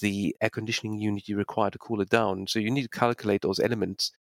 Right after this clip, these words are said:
over the lifetime of the server, so over the three or four or five years. And then you attribute a certain payload or a certain cost to that server, so you know what the C O two or sustainability cost of that server is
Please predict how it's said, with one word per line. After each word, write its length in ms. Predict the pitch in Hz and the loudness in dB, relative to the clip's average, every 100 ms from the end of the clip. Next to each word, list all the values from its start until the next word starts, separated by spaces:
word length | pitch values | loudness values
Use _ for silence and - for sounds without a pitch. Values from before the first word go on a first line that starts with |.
| _ - | _ 6
over 260 | 135 127 110 | 6 8 2
the 80 | 107 | 4
lifetime 460 | 104 98 - 95 - | 4 2 -4 -8 -6
of 60 | |
the 80 | 92 | -4
server, 320 | - 101 123 | 0 2 2
so 160 | 98 - | 0 0
over 180 | 98 92 | 0 0
the 100 | 92 | -2
three 320 | - 101 101 | -2 -2 0
or 80 | 90 | -2
four 260 | - 92 | 0 -2
or 60 | 90 | 0
five 280 | - 90 95 | -2 -4 -2
years. 320 | 123 107 - _ _ _ - | 0 0 -2 _ _ _ -4
And 120 | 110 | 2
then 160 | 110 113 | 2 2
you 180 | 113 113 - | -2 -2 -2
attribute 460 | - - 104 104 | -2 -4 -4 -2
a 40 | - | -2
certain 280 | 101 - - | -4 -6 0
payload 440 | 113 101 101 104 | 2 4 2 0
or 160 | - 92 | -2 -4
a 20 | |
certain 220 | 90 87 | -2 -6
cost 340 | 101 104 - - | -4 -4 -4 -6
to 120 | - | -6
that 80 | - | -4
server, 640 | - - - 101 98 98 95 _ _ | -4 -2 0 0 2 -2 -4 _ _
so 120 | - 98 | -4 -2
you 120 | 98 | 2
know 160 | 101 | 4
what 240 | 98 92 - | 2 0 0
the 180 | 95 - _ - | 2 0 _ -2
C 220 | - 104 | 0 0
O 20 | |
two 260 | 101 - 113 | -2 2 2
or 280 | 82 95 92 - | 4 2 0 -4
sustainability 720 | - 104 - 98 98 117 - | -4 -2 0 0 2 2 0
cost 300 | - - - | -2 -4 -4
of 60 | - | -6
that 140 | 76 | -6
server 280 | - 101 95 | 0 0 0
is 240 | - 98 | 0 0